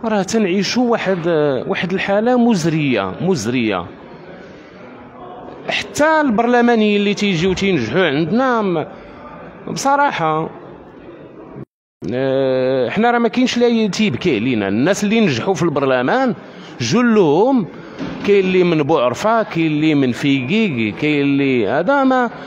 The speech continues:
باش غادي يجي هو يبكي على هاد البلاد هادي، راه ما، ما ماشي شغله هو، وتيهضر ربما على بوعرفة. بوعرفة فيها المستشفى، فيها، فيها عمالة، فيها عامل صاحب الجلالة، الحمد لله، اللي بغى يشكي ولاده قريب ليه الحل.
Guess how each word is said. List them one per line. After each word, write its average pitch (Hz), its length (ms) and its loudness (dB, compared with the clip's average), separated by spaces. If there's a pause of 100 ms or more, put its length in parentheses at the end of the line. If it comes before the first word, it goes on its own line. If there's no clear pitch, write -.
(160)
باش 190 220 2
غادي 214 260 2
يجي 190 240 2
هو 190 160 4
يبكي 196 360 2
على 170 140 4
هاد 175 180 2
البلاد 156 360 0
هادي، 202 260 4
راه 285 100 2
ما، 269 220 4
ما 220 180 4
ماشي 190 220 0
شغله 143 260 0
هو، 92 240 0 (340)
وتيهضر 151 380 0
ربما 143 340 0
على 156 120 0 (460)
بوعرفة. 123 340 0
بوعرفة 135 340 -2
فيها 139 180 -2
المستشفى، 156 600 0
فيها، 123 340 0 (220)
فيها 151 180 2
عمالة، 147 520 2
فيها 139 460 2 (360)
عامل 143 280 0
صاحب 143 280 -2
الجلالة، 156 440 0
الحمد 165 260 0
لله، 185 280 0
اللي 165 180 0
بغى 170 460 0
يشكي 180 300 -2
ولاده 196 340 0
قريب 196 280 0
ليه 175 120 0
الحل. 101 240 -4